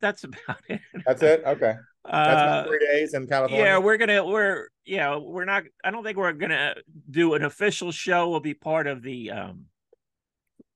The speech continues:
Speaker 1: Best Show twenty-four Hour Show, uh, next Wednesday.
Speaker 2: Have you given Tom my list of demands?
Speaker 1: <laughs> No, I,
Speaker 2: Hmm.
Speaker 1: I did not.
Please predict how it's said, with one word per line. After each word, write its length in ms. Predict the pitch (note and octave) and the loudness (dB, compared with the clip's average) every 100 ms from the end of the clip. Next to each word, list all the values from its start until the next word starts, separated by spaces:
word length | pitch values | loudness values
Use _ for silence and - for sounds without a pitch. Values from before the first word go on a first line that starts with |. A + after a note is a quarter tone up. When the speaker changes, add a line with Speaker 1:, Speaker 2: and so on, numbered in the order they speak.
| _ | _
Speaker 1:
Best 180 | C#3+ D#3 | -2 0
Show 240 | D#3 C#3 | -2 -2
twenty-four 460 | C3+ D3+ C#3 C#3+ C#3 | -2 -6 -6 -2 2
Hour 260 | D#3+ E3 C#3+ | 4 2 -2
Show, 440 | - C3+ C3 C3+ _ _ _ _ _ _ _ - | -4 -4 -4 -8 _ _ _ _ _ _ _ -8
uh, 360 | A#2+ B2 A#2+ - | -6 -6 -8 -10
next 320 | C3+ C3 - | -6 -6 -6
Wednesday. 600 | C3 C3+ B2+ C3+ B2 A#2+ _ _ _ _ _ _ _ | -6 -6 -6 -4 -4 -4 _ _ _ _ _ _ _
Speaker 2:
Have 100 | C3+ | 0
you 100 | C#3+ | 2
given 260 | C#3 D#3+ D#3+ | 2 0 2
Tom 260 | E3 D#3 D3+ | 0 0 0
my 140 | C#3 | -2
list 240 | C#3+ C#3+ | -2 -4
of 120 | C3 A2+ | -8 -4
demands? 680 | A#2+ A#2+ G#2 E2 D#2 _ - | -4 -4 -6 -12 -20 _ -20
Speaker 1:
<laughs> 60 | - D3 - - - _ - _ _ - _ - - _ _ _ _ _ - - - - | -20 -20 -18 -18 -18 _ -20 _ _ -18 _ -20 -20 _ _ _ _ _ -20 -20 -20 -8
No, 280 | G#2+ G3 _ _ _ - _ _ _ _ | -6 -6 _ _ _ -20 _ _ _ _
I, 160 | B2+ C3 | -10 -8
Speaker 2:
Hmm. 100 | B2+ | -8
Speaker 1:
I 100 | B2+ | -10
did 160 | A#2+ C3+ | -8 -4
not. 220 | C3+ | -4